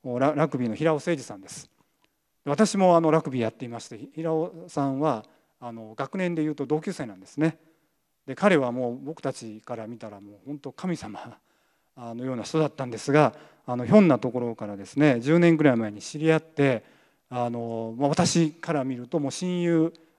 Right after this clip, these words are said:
になりました。え、大人になってからできた親友っていうのは本当に貴重です。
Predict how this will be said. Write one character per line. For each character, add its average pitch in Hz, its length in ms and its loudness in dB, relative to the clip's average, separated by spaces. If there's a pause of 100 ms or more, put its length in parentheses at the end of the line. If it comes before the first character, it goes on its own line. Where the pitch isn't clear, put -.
に 143 100 0
な 147 120 2
り 143 80 0
ま 135 100 -6
し - 100 -16
た。 104 120 -16 (720)
え、 135 80 -10
大 143 140 -2
人 226 200 4
に 208 120 4
な 208 100 6
っ 208 40 2
て - 360 -2
か 143 100 0
ら 131 80 0
で 135 100 0
き - 80 -12
た 113 140 -6
親 139 260 0
友 135 120 2
っ - 40 -4
て 123 120 -12
い 120 80 -6
う 113 40 -8
の 107 140 -8
は 120 240 4 (380)
本 196 300 4
当 175 140 8
に 156 200 4
貴 - 140 -20
重 143 180 -2
で 123 100 -6
す。 - 200 -14